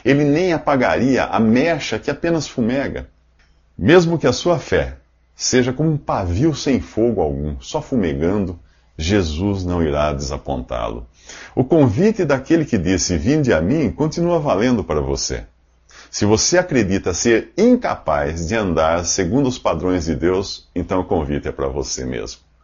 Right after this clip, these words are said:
Se você se sente como um caniço rachado, é para pessoas assim que Jesus veio.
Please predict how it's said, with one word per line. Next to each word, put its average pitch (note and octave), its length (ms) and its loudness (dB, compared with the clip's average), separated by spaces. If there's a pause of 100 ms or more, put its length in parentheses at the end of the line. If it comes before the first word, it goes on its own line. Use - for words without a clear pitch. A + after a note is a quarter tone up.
(440)
Se - 140 -2
você B2+ 320 4
se E3 120 0
sente D3 500 0 (220)
como D#3+ 200 2
um E3+ 60 4
caniço D#3 580 2
rachado, A2+ 760 0 (400)
é - 100 -6
para A#2 200 2
pessoas G2+ 420 2
assim F#2+ 360 0
que F#2 100 -2
Jesus F2+ 380 2
veio. G2 360 2